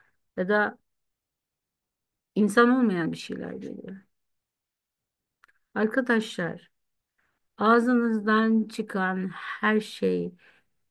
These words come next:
gerçekten çok güçlü bir yaratıma sahip. Onun için ne istediğinizi bilin. Farkında olarak isteyin.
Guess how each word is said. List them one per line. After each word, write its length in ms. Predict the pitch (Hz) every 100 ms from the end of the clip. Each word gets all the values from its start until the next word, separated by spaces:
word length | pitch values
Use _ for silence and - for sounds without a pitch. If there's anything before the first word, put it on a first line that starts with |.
| -
gerçekten 1040 | 180 196 214 - 185 180 - 175 175 175 170 _ _ _ _ _ _ -
çok 380 | 240 226 185 180
güçlü 500 | 190 185 - 214 196
bir 140 | 196
yaratıma 680 | 185 185 185 190 190 196 202
sahip. 540 | 208 - - - 196 196 _ _ _ _ _ _ - - _ _ _ -
Onun 160 | 214
için 480 | 285 262 - 202 196
ne 60 | 220
istediğinizi 920 | 269 247 214 180 190 190 180 185 180
bilin. 400 | 180 190 165 170 _ _ _ _ _ _ _ _ _ _
Farkında 1000 | - 202 190 196 220 202 202 233 233 - -
olarak 600 | 175 175 175 175 175 185
isteyin. 680 | - - 175 165 175 175